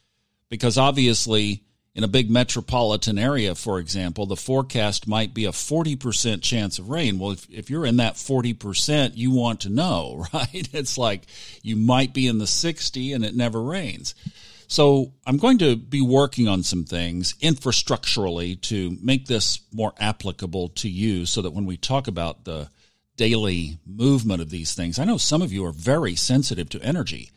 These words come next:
and you feel these things regardless.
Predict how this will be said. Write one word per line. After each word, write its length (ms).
and 120
you 160
feel 600
these 320
things 400
regardless. 880